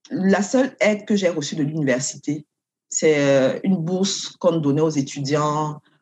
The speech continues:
euh, pour, euh, justement pour cette situation-là. Je crois que j'ai reçu trois cents dollars ou quatre cents dollars.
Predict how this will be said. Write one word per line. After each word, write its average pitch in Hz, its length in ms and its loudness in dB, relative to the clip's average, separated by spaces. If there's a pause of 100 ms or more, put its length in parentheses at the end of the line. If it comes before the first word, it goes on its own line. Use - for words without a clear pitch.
(200)
euh, 120 140 -2
pour, 147 380 -2
euh, 135 100 4
justement 147 380 -2
pour 135 120 -6
cette 151 200 -4
situation-là. 143 640 -4
Je 143 100 -6
crois 160 160 -4
que 160 60 -4
j'ai 160 60 0
reçu 135 220 -6
trois 147 200 -6
cents 143 240 -8
dollars 131 360 -6
ou - 40 -14
quatre 139 200 -14
cents 139 200 -6
dollars. 127 340 -4